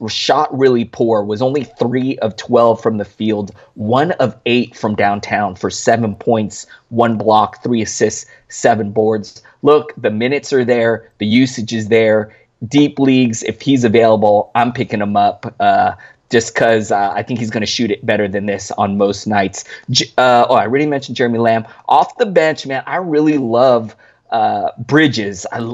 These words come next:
I, he's got such a great game. It's just, uh, I can't trust his minutes and his role, but man, the future is bright for this kid. Eleven points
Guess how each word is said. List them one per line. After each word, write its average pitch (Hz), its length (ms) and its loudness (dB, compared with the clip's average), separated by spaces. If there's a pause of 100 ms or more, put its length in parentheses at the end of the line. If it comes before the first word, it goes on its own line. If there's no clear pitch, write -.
(140)
I, 165 160 -4
he's 165 240 -8
got 190 260 0
such 180 220 -4
a 147 40 2
great 156 360 0
game. 170 400 2 (240)
It's 135 240 0
just, - 440 0
uh, 135 380 6
I 131 80 -4
can't 165 300 -6
trust - 400 -2
his 123 180 -6
minutes 139 480 -2
and 120 100 -6
his 101 160 -8
role, 120 480 4
but 104 380 -2 (220)
man, 127 260 -2
the 104 100 -4
future 147 480 -2
is 117 120 -2
bright 120 320 0
for 120 40 -6
this 113 200 -6
kid. 107 260 0
Eleven 135 480 0
points 139 500 -4